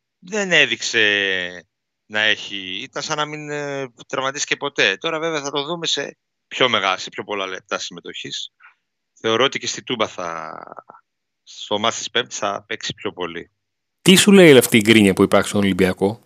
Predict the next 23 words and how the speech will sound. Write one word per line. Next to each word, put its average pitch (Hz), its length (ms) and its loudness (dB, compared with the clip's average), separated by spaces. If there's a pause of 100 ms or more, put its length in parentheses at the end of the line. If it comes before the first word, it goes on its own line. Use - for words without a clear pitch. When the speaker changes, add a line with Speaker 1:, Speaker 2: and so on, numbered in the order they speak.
(220)
Speaker 2:
η 123 80 4
μουρμούρα 107 600 6 (280)
που 123 100 6
εντάθηκε 107 600 6
από 101 200 2
την 104 140 4
ήττα 107 160 6
από 101 100 -2
τον, 98 480 -2 (160)
από - 160 -2
τον 104 120 2
Παναθηναϊκό; 101 680 0 (1600)
Speaker 1:
Εν 110 200 0
ώψη 123 240 4
των 123 140 0
αγώνων 131 320 0
με 123 140 -4
τον 110 200 -2
παοκ 147 220 -2
δεν 143 120 -8
μου 139 80 -8
λέει 139 160 0
τίποτα. 95 540 -10